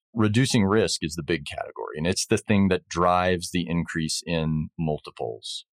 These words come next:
for a lot of different reasons. But the top two risks in an organization which drive multiples down or make the business entirely untransferable, in other words, basically having zero value or just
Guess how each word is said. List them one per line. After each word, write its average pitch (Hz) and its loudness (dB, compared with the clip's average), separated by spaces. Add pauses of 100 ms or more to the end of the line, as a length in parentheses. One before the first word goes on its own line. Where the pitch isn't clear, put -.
(460)
for 113 2
a 101 4
lot 107 4
of 101 0
different 90 -4
reasons. 76 -4
But 82 0 (380)
the 92 4
top - 0
two 131 0
risks 110 0
in 92 -2
an 92 -2
organization 87 -2
which 78 -6
drive 87 2
multiples 82 -4
down 85 2 (100)
or 104 2
make 98 0
the 95 0
business 95 -2
entirely 135 -2 (100)
untransferable, 120 2 (220)
in 98 2
other 113 2
words, 92 0 (920)
basically 131 2
having 117 4
zero 110 2
value - -10 (300)
or 110 2 (220)
just 131 0